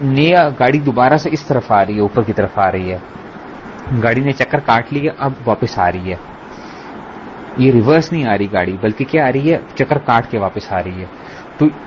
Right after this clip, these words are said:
اس، ان کے حق کے اندر تو ٹھیک ہے، یہ تو بے واپس ہو جائے گی، ان کی رضامندی سے درست ہو جائے گی، لیکن پہلے والا جو بائے تھا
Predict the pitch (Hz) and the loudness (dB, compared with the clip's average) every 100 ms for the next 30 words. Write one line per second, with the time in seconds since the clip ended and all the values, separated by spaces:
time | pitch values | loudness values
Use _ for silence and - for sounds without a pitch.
0 | - 190 196 - 196 196 165 143 143 165 | -2 0 2 0 -2 2 2 2 0 0
1 | 160 151 151 147 135 131 104 113 113 110 | 0 0 0 2 2 2 2 2 0 2
2 | 113 107 98 113 - 104 95 110 127 139 | 2 2 0 -2 -2 -2 -2 -2 -2 0
3 | 117 110 104 107 107 113 110 - 98 95 | 2 2 2 0 0 -4 -6 -4 -4 -4
4 | 95 - - - - 127 131 143 180 175 | -6 -10 -12 -14 -6 2 2 2 0 -2
5 | - 139 120 - 170 202 202 180 165 151 | -2 -2 -2 0 2 4 4 4 4 2
6 | 123 107 127 139 | 2 4 2 2